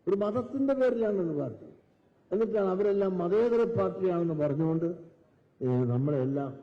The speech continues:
ആക്രമിക്കാൻ ശ്രമിക്കുമ്പോൾ, ആയിരത്തി തൊള്ളായിരത്തി അറുപത് മുതൽ ലീഗ് കോൺഗ്രസിനൊപ്പമാണ്. ലീഗിന്റെ ലക്ഷ്യം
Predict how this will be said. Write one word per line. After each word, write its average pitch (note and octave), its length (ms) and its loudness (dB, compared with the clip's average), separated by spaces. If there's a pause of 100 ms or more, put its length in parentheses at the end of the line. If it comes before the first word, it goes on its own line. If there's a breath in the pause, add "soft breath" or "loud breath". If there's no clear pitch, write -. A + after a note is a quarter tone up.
(200)
ആക്രമിക്കാൻ D#3+ 600 -2
ശ്രമിക്കുമ്പോൾ, D3+ 760 0 (1000)
ആയിരത്തി D3 300 -6
തൊള്ളായിരത്തി E3 460 -2
അറുപത് F4 400 2
മുതൽ F4 380 0 (300)
ലീഗ് F#3 400 4
കോൺഗ്രസിനൊപ്പമാണ്. F#3 1000 0 (1040)
ലീഗിന്റെ G#3+ 540 2
ലക്ഷ്യം G3 540 2